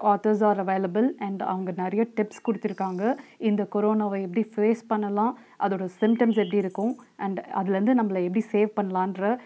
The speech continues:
டிப்ஸ் இருக்கும். இது வந்து ஒரு அவேர்னஸாகவும் இருக்கும். So, அஹ், ப்ரொவைட் பண்ணுங்க.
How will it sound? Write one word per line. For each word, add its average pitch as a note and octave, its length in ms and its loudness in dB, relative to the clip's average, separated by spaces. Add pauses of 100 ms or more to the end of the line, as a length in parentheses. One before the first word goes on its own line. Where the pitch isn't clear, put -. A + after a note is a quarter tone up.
(160)
டிப்ஸ் G#3+ 240 0
இருக்கும். G#3 380 0
இது G3+ 200 0
வந்து A#3+ 380 0
ஒரு G3+ 220 0
அவேர்னஸாகவும் G#3+ 720 2
இருக்கும். G#3 340 -4 (240)
So, - 180 -4 (1040)
அஹ், F#3 220 -8 (120)
ப்ரொவைட் G3+ 360 2
பண்ணுங்க. F3 320 -8